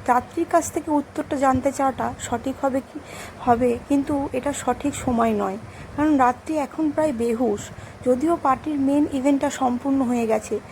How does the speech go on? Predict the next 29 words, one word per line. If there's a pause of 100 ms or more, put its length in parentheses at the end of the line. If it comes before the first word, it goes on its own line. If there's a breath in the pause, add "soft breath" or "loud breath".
(220 loud breath)
কিন্তু
তবুও
এটা
যেহেতু
থার্টি
ফার্স্ট
নাইটের
পার্টি, (300 loud breath)
তাই
নতুন
বছরকে
স্বাগত
না
জানিয়ে (300 loud breath)
পার্টি
ছেড়ে
যাওয়াটা
কুহেলির
পক্ষে
সম্ভব
নয়। (400 loud breath)
কিন্তু
রাত্রিকে
এভাবে
এখানে
একা
ছাড়াও
সম্ভব
নয়।